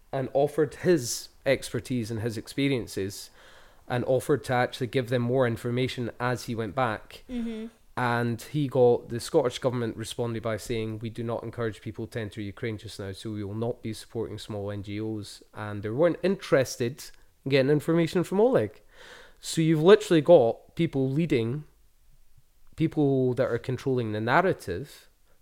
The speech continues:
Speaker 1: and controlling policy who are less informed than me, a waiter that spent eight days in Ukraine. How ignorant is that?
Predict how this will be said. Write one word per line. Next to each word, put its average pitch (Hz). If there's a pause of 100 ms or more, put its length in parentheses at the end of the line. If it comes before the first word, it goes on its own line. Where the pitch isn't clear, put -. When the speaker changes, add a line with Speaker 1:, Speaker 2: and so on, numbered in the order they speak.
(100)
Speaker 1:
and 123
controlling 120
policy 139 (400)
who 131 (120)
are 120
less 143
informed 123 (140)
than 120
me, 147 (840)
a 135
waiter 127 (420)
that -
spent 131
eight 143
days 135
in 127
Ukraine. 117 (800)
How 156
ignorant 156
is 110
that? 120